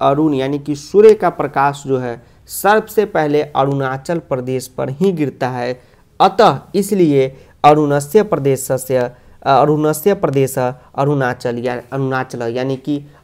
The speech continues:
अरुण का यानी कि सूर्य का प्रदेश ये क्या है, तो अरुणाचल है।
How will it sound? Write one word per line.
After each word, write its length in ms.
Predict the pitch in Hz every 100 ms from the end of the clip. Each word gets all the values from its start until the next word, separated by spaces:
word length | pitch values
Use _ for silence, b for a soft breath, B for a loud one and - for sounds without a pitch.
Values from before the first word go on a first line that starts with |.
| -
अरुण 320 | 143 175 214
का 180 | 180 139
यानी 260 | 123 131
कि 140 | 135 143
सूर्य 340 | 139 196 214
का 160 | 202 156
प्रदेश 480 | 143 123 123 120 131
ये 100 | 123
क्या 240 | - 151
है, 360 | 185 185 127 - -
तो 60 | 143
अरुणाचल 800 | - 131 127 120 113 117 151 151
है। 300 | 139 120 107